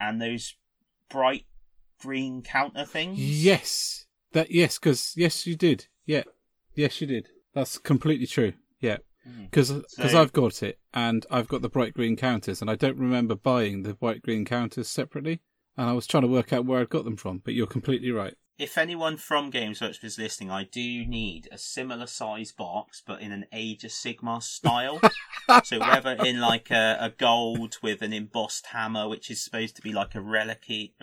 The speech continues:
Speaker 1: What's it called, Ben, when you, reliquary?
Speaker 2: Reliquary.
Speaker 1: Yeah,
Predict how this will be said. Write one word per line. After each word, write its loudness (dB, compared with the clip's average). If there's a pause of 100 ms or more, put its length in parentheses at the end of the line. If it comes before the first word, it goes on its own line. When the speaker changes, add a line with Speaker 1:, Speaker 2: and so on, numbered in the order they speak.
(600)
Speaker 1:
What's -12
it -14
called, -14
Ben, 2
when -8
you, -14 (300)
reliquary? -2
Speaker 2:
Reliquary. 0 (280)
Speaker 1:
Yeah, -10